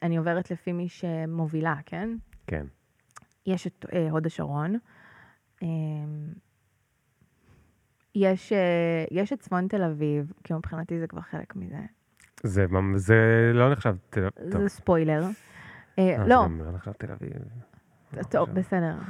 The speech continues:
Speaker 1: אל תהיה מתנשא.
Speaker 2: אה.
Speaker 1: אמ, יש את צפון תל אביב, יש... וואי, אני לא זוכרת. אוי
Speaker 2: בדרום?
Speaker 1: ואבוי.
Speaker 2: בדרום משהו עוד?
Speaker 1: בדרום יש באר שבע.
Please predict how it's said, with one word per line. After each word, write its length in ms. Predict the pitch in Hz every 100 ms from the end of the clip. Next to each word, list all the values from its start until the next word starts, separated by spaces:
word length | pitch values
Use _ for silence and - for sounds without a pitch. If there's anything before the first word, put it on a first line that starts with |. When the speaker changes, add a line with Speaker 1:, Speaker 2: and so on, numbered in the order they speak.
| 208 -
Speaker 1:
אל 140 | 185
תהיה 160 | 185 185
מתנשא. 380 | 160 165 - 190 - - - -
Speaker 2:
אה. 60 | 131
Speaker 1:
אמ, 840 | 190 185 175 170 165 165 165 165 170 _ -
יש 160 | 196 196
את 60 |
צפון 200 | - 185
תל 120 | 185
אביב, 400 | 170 160 233 254 202
יש... 680 | 185 175 175 - - - - _
וואי, 200 | 202 185
אני 160 | 165 165
לא 60 | 180
זוכרת. 600 | 190 - 143 131 180 - _ _ _ _ _ _
אוי 100 | 90
Speaker 2:
בדרום? 160 | 85 87 110
Speaker 1:
ואבוי. 140 | 147 139
Speaker 2:
בדרום 280 | 156 - 143
משהו 240 | 143 160
עוד? 200 | 156 156 147
Speaker 1:
בדרום 260 | 185 196 196
יש 120 | 185
באר 220 | 175 165
שבע. 500 | 156 185 170 185 226